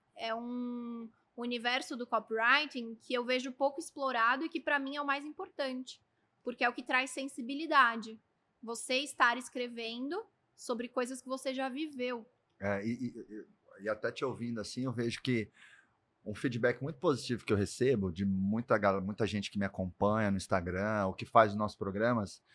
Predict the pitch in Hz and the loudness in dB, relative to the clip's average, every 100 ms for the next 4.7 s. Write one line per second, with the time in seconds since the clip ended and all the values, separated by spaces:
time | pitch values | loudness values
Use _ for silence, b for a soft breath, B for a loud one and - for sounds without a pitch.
0 | b b - 107 117 120 131 123 104 98 | b b -2 2 4 4 8 12 12 10
1 | - 92 87 90 98 - 110 - 107 107 | 0 -2 -2 -2 -4 -2 -2 0 2 2
2 | - 123 131 113 98 - 98 95 98 90 | 2 2 6 6 6 -2 -6 -4 -2 -2
3 | - 92 - 120 120 139 143 139 139 147 | -4 -6 6 8 8 4 2 -2 0 4
4 | 131 - 113 98 95 101 | 4 6 4 4 2 -2